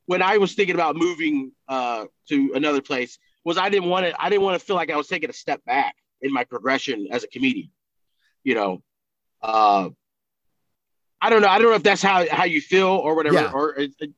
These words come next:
Speaker 2: No, it is.
Speaker 1: Yeah, it
Speaker 2: It's a hundred percent how I feel. 'Cause it's, uh, it's one of those things. And I've told this to other comics where,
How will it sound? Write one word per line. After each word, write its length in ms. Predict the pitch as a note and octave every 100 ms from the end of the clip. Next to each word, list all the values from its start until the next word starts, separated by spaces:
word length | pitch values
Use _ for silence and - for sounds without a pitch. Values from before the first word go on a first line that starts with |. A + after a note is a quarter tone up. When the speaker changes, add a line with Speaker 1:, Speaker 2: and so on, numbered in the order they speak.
| _
Speaker 2:
No, 220 | D#3 E3
it 80 | D#3+
is. 320 | D#3+ A2+ - -
Speaker 1:
Yeah, 200 | C4 A3+ F#3
it 120 | G3+ - _ - - D#3+
Speaker 2:
It's 140 | D#3+
a 60 | E3
hundred 180 | F#3
percent 300 | E3 D#3 G3
how 140 | D3+ B2
I 80 | G#2+
feel. 180 | A#2
'Cause 180 | - C#3
it's, 160 | C#3 -
uh, 140 | C#3+
it's 140 | C#3 C#3
one 140 | E3
of 80 | D3+
those 160 | D3+ -
things. 240 | D#3+ C#3
And 80 | D3
I've 160 | F#3+
told 220 | - E3 D3
this 120 | C#3
to 100 | C3+
other 200 | B2+ B2
comics 560 | D3+ F3 A#2 G2+ - - _ _ _ _ _
where, 640 | A#2 C3+ C3+ B2 A#2+ A2+